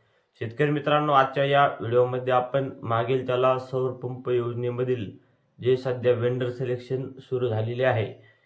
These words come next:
या वेंडर सिलेक्शनमध्ये ज्या काही कंपन्या दाखवत आहे, या कंपन्यांमध्ये अजूनही काही नामांकित कंपन्यांचे नावे दाखवत नाही किंवा ज्या काही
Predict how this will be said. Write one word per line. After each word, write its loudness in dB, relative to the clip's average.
या 4
वेंडर 2
सिलेक्शनमध्ये -4
ज्या 2
काही 0
कंपन्या -2
दाखवत -4
आहे, -2
या 2
कंपन्यांमध्ये -2
अजूनही 0
काही 0
नामांकित -4
कंपन्यांचे -4
नावे 2
दाखवत 0
नाही 0
किंवा 4
ज्या 0
काही 4